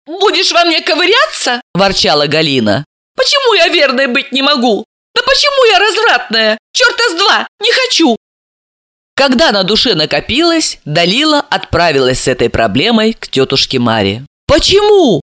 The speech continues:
недоумевала она, обращаясь к жующей песочный пирог старушке. «Почему Галка боится? Я и без того её знаю вдоль, поперёк и наискосок. Дружим со школьной скамьи!»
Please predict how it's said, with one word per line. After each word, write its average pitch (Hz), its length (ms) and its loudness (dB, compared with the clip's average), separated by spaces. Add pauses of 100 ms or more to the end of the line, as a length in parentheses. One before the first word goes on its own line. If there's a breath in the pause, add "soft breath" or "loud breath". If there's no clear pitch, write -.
(120)
недоумевала 208 880 2
она, 214 280 0
обращаясь 160 640 0
к 139 40 -2
жующей 160 480 0
песочный 139 540 -2
пирог 170 340 0
старушке. 127 680 -2 (240)
«Почему 392 500 2
Галка 220 460 2
боится? 208 600 -2 (280)
Я 311 240 2
и 403 100 2
без 392 160 2
того 403 300 4
её 240 240 2
знаю 226 320 2
вдоль, 214 340 2
поперёк 214 560 0
и 185 60 0
наискосок. 190 760 -2 (260)
Дружим 226 600 4
со 269 160 2
школьной 427 580 2
скамьи!» 285 640 0